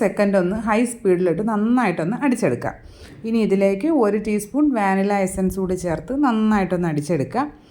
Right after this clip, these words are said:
ഇനി ഇതിലേക്ക് one by fourth കപ്പിന് ഒരു കപ്പ് സൺഫ്ലവർ ഓയിൽ ചേർത്ത് കൊടുക്കുക. പിന്നെ നമ്മൾ പൊടിച്ചു വെച്ചിരിക്കുന്ന പഞ്ചസാര കൂടി മുഴുവനായും ഇതിലേക്ക് ചേർത്ത് നന്നായിട്ടൊന്ന്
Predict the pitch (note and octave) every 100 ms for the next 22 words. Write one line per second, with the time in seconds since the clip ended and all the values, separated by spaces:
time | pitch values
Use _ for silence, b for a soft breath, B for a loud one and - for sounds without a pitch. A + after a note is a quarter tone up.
0 | B B G3 G3+ F#3+ F3+ F3 C#4+ - F3+
1 | F#3 G3 G3+ B3 C4+ A#3+ A3+ A#3 F#3+ -
2 | F#3+ B3+ F#3 F#3 F#3+ E3+ - E4+ - -
3 | - - - - b b b b - F#3+
4 | F#3+ G3+ G3+ G3+ F3+ F3+ F3 F3 D#3+ D#3+
5 | E3+ D3 D3 B3 C#4+ B B B - A3+
6 | A#3 G#3+ C4+ F4+ B3 A3 A3 B3 G#3+ G3+
7 | F#3+ F#3+ D4+ D4+ G#3 G3+ G#3+ G#3+ G3 F#3
8 | F3+ B3+ A3+ F#3+ F#3+ F#3 F#3 G#3 G#3+ E3
9 | F3+ F3 F3 F3+ E3 D#3 - D#4 - b
10 | b b - G#3+ G#3+ A3+ B3+ G#3+ F#3+ F3+
11 | A3+